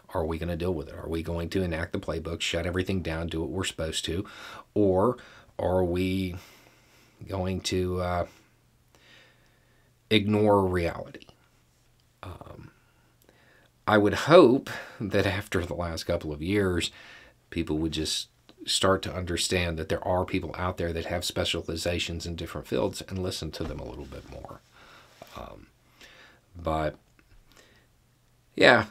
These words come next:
I mean, with everything else going on, here's one more thing to add to your, you know, doom scrolling. <laughs> A Carrington event. It's worth looking into, um, because there are other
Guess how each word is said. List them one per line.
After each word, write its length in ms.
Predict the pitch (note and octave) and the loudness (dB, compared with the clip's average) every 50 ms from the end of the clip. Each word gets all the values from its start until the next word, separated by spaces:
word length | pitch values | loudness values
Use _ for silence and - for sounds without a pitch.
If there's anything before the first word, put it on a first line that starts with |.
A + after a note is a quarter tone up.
| - _ _ _ _ _ | -8 _ _ _ _ _
I 120 | G2+ G2+ G#2 | -2 0 4
mean, 340 | G#2+ G#2+ A2 G#2+ G#2 G2+ | 4 4 4 4 4 4
with 160 | G2+ A2 A2+ A#2+ | 4 4 6 6
everything 380 | B2 A#2+ B2 A#2 A2+ A#2 A2 | 6 8 6 6 6 4 4
else 180 | A2 G#2+ G#2 - | 4 4 2 4
going 280 | - G#2+ G2+ G2 G2 | 2 2 4 4 2
on, 200 | F#2+ G2 G2+ G2 | 2 2 2 2
here's 320 | F#2+ - C3 C#3+ C3+ - - | 2 2 4 4 4 2 0
one 300 | F2+ F2 G#2+ B2+ C#3 B2+ | -2 2 4 4 4 6
more 260 | A#2+ A#2+ A#2+ A#2 G#2+ | 6 4 4 4 2
thing 460 | - - A2 G#2+ G#2 F2+ E2 D#2+ D2+ - - | 2 0 0 2 2 0 -2 -4 -6 -8 -8
to 180 | - F#2 - | -10 -8 -8
add 240 | F#2+ F#2+ F2+ F2+ F2 - | -4 -4 -4 -2 -4 -4
to 120 | - F#2 | -4 -4
your, 380 | E2 E2 E2 E2 D#2+ D#2 D2+ - - - | -4 -2 -2 -4 -4 -6 -8 -12 -12 -10
you 100 | F2+ F2 | -8 -6
know, 160 | D2+ E2+ E2+ - | -6 -6 -6 -2
doom 240 | - F#2 G2 G#2 G2 | 0 0 0 2 2
scrolling. 840 | F#2 - - - F2 - - - B2 - - - - - D3 G#2 - - - F3 - - - - _ - _ _ - | 0 0 0 0 0 0 2 2 2 2 2 0 2 0 -2 -2 -2 -6 -10 -10 -12 -12 -16 -20 _ -20 _ _ -18
<laughs> 480 | - - - - - - - _ - - | -16 -14 -14 -14 -16 -18 -20 _ -10 -10
A 80 | G2 - - | -10 -8 -8
Carrington 560 | - - G#2 G#2+ A#2 A2+ G#2+ G2+ - G2 F2+ | -4 2 6 6 6 6 4 2 0 -2 -2
event. 460 | D#2+ D2 C#2+ C2+ C2+ C2 - - - - - - - - - - _ | -2 -4 -6 -8 -10 -10 -12 -16 -18 -18 -18 -18 -16 -18 -20 -4 _
It's 200 | - D#3 D#3 - | 4 4 4 4
worth 300 | A#2 G2+ G#2 A2 A#2+ - | 4 4 6 6 6 4
looking 320 | - G#2 G#2 G#2 G#2+ F2 B1+ | 4 4 4 4 2 0 -2
into, 640 | D#2 F#2+ G2 F#2+ - G#2 G#2 A2 G#2+ G#2 G2+ G#2 - - - - - - - | -2 -2 0 2 2 2 4 4 2 0 -2 -6 -12 -16 -20 -20 -18 -12 -8
um, 520 | F#2 F2 E2 - G#2 G#2 - E2+ F2+ F#2+ - _ _ | -6 -6 -6 -6 -8 -12 -14 -14 -16 -18 -20 _ _
because 360 | F#2 F2+ F2 - - E2 - | -6 -6 -4 -4 -4 -4 -4
there 200 | F2 F2+ F2 E2 | -2 -2 -4 -4
are 440 | - F2+ F2+ F2+ F2+ F2+ F2 E2 - - - - - - - - - - - - - - - _ _ | -4 -4 -4 -2 -2 -2 -2 -4 -6 -8 -16 -20 -20 -20 -20 -20 -20 -20 -20 -20 -20 -20 -20 _ _
other 520 | - A2 A#2 A#2+ A2+ A2+ G#2+ G2+ G2 F#2 | 6 8 8 10 8 8 6 4 2 0